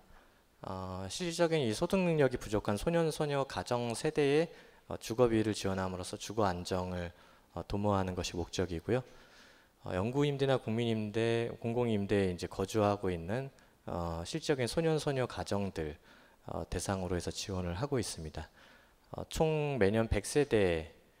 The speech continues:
선정해서, 어, 체납비를 포함해서, 어, 선정 후 일 년까지 임대료와 이제 관리비 지원을 진행을 하고 있습니다. 하반기 구월에 이제 공모가 나가고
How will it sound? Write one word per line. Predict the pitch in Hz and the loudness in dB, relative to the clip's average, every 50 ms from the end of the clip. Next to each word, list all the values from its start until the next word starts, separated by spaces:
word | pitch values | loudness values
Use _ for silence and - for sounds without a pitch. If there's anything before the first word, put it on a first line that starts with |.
| _ _ _ _ _ - - 90 87 87 85 85 82 90 - - - - _ - 110 107 104 | _ _ _ _ _ -6 -2 -2 0 0 -2 -2 -4 -8 -10 -16 -20 -20 _ -10 -6 -6 -4
선정해서, | 101 143 147 - 143 123 104 90 87 - 131 123 107 95 - - - _ _ _ - | -4 -4 -2 -2 0 0 0 0 0 -2 -2 -4 -4 -6 -10 -14 -18 _ _ _ -14
어, | - - | -10 -4
체납비를 | - - 165 175 180 170 - 156 147 139 131 | -2 2 4 4 4 4 4 4 2 2 2
포함해서, | - - 156 143 135 113 101 98 - - 139 160 180 - - - - - _ _ | 2 4 4 4 4 2 0 0 0 0 0 0 0 -4 -10 -20 -20 -20 _ _
어, | - 87 | -4 -2
선정 | - - 147 147 143 143 135 131 | 0 0 0 2 2 2 2 2
후 | 131 160 143 139 | 4 4 4 6
일 | 143 160 175 | 6 6 6
년까지 | 170 160 151 131 113 104 - - 117 101 - - 98 104 87 78 - - - - _ _ | 6 6 6 4 2 -2 -2 0 0 0 0 0 0 -2 -2 -4 -8 -14 -20 -20 _ _
임대료와 | - 101 101 98 113 107 107 104 101 98 92 | -4 -2 2 2 4 4 6 6 6 4 4
이제 | 82 82 85 | 2 -2 -4
관리비 | - - 95 98 101 101 - 92 87 80 78 76 - - - - - - - | -2 0 0 2 2 0 0 0 -2 -2 -4 -6 -10 -16 -20 -20 -20 -20 -14
지원을 | - - - 101 95 90 90 92 104 120 123 120 - - - - - | -12 -6 -2 0 2 2 2 2 0 0 -2 -4 -8 -18 -20 -18 -14
진행을 | - - 95 85 85 82 80 82 95 - - | -10 -6 -6 -4 -4 -4 -6 -6 -8 -10 -10
하고 | - - 123 | -4 -2 0
있습니다. | 104 - - - 78 73 73 - 76 - - - - - - - - - - _ - | 0 0 -2 -6 -8 -8 -8 -10 -10 -12 -16 -18 -20 -20 -20 -20 -20 -20 -20 _ -10
하반기 | - 95 95 123 147 160 151 147 139 135 127 113 | -4 0 2 6 6 6 6 4 2 0 0 -2
구월에 | 107 - - 110 110 113 113 113 107 | -2 0 4 6 8 8 8 8 6
이제 | 92 - 92 | 4 2 -4
공모가 | - - 92 95 98 92 98 90 | -6 -4 -4 -2 -2 0 0 -2
나가고 | 82 78 76 - 78 78 - - - 151 170 180 - - | -2 -2 -4 -6 -6 -8 -6 -4 -2 -2 -2 -2 -6 -12